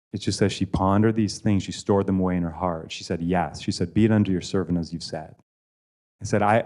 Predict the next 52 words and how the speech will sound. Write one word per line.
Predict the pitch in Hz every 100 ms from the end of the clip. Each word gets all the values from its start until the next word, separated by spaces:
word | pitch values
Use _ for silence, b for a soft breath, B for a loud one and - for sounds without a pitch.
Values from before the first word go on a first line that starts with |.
| -
I | 107
don't | 113 107
know | 101
what | 95 95 104 120 -
you're | 110
speaking | - 120 110 117
to | -
me | 117
through | 110 - 113
this, | 135 98 80 -
but | - 90
I | 87
know | 92 101 104
this | 104 101
is | 104 90
you, | 101 127
and | 98
I | 87
know | 92 95 104 101
you | 98
showed | 90 107 101
it | 104
to | 120
me | 107
on | 101
purpose, | 95 104 120 110
so | 104
I, | 92 90 -
I | 92
just | 90 -
say, | 87
'Yes, | 82 87 85
I | 80
store | - - 95 90
this | 82 -
away | 82 85 80 76 - _ b b _ _ _ _
for | - 90 85 82 - _ _ _
whatever | 90 92 90 87 87
you | 85
wanna | 85 82
do | 78 78
with | 80 -
it.'" | - -
And | 87
then | 82
he | 80
spoke | - - 82
again | 90 85 78
two | 76 87
years | 80 78 80
later, | 80 78 73 73 -
and, | 90 85